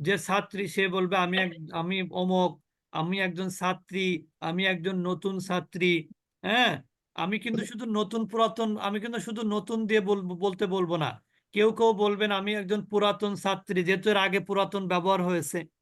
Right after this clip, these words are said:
কেউ কেউ বলবেন আমি একজন ভালো ছাত্রী, ঠিক না? জাইয়িদুন। তা এইগুলো কিন্তু আমরা প্র্যাকটিস করবো ইনশাআল্লাহ। আর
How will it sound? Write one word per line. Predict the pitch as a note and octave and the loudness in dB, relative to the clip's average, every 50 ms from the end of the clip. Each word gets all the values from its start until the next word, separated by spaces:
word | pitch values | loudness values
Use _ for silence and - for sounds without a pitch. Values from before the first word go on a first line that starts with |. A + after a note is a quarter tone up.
| _ _ _ _ _ _ _ _ _ _ _ _ | _ _ _ _ _ _ _ _ _ _ _ _
কেউ | - G#3+ A3 A3 | 4 4 6 6
কেউ | G#3+ A3 A3+ A3 | 6 6 4 4
বলবেন | G3 G#3+ G#3 G#3 G3 A3 G#3 | 4 4 2 2 2 2 2
আমি | G3 F#3+ F#3+ G3 G#3 | 2 2 2 2 2
একজন | G#3+ G#3 G3 F#3 G3+ G#3+ G3+ F3 | 2 2 2 0 -2 -2 -2 -2
ভালো | D3+ D#3 F3 G3 A3 A3+ | 0 2 2 2 2 0
ছাত্রী, | G#3+ - G3+ G3 - - - E3+ F#3 F#3 F3+ D#3+ - _ _ _ _ _ _ _ - | 0 0 -2 -2 -2 -4 -6 -2 0 0 0 0 -4 _ _ _ _ _ _ _ -8
ঠিক | G3+ F3+ G3 | -6 -2 0
না? | C4 C#4+ A#3+ F3+ E3 E3 - _ _ _ _ _ _ F#3+ C#3+ | 2 4 4 2 0 -2 -8 _ _ _ _ _ _ -4 0
জাইয়িদুন। | F3 G3+ G#3+ G#3+ A3 A3 A3+ A#3 A3 F#3 G#3+ G3 F#3+ F3+ - - _ _ _ _ _ _ _ _ _ _ _ _ - | 4 4 4 4 4 2 0 -2 0 2 2 2 2 0 -4 -10 _ _ _ _ _ _ _ _ _ _ _ _ -4
তা | F#3 F3+ F#3 | -2 0 2
এইগুলো | G3+ G3+ G#3 G#3 A3+ A#3+ A#3 | 4 4 4 4 2 2 0
কিন্তু | A#3 A#3 A3+ A3 G#3 F#3 - B3 B3 C#4 E4 D#4 D4 - _ _ _ _ _ - | 0 0 -2 -4 -4 -4 -2 0 2 2 2 0 -4 -8 _ _ _ _ _ -8
আমরা | E3+ F3 F3+ F3+ F#3 F3+ | -4 -2 0 2 0 0
প্র্যাকটিস | F3+ - F#3+ F#3 F3+ - G3 F#3 - | 0 0 0 0 0 -2 -8 -10 -6
করবো | F#3+ F#3 D#3+ E3 | -6 -4 -4 -2
ইনশাআল্লাহ। | D#3 D#3 D3+ - E3 C#3+ C#3 C3+ B2+ B2+ | -4 -4 -4 -2 -2 0 0 -2 -2 0
আর | C#3+ D#3+ F3 G3+ B3 D4+ | 0 2 2 2 2 0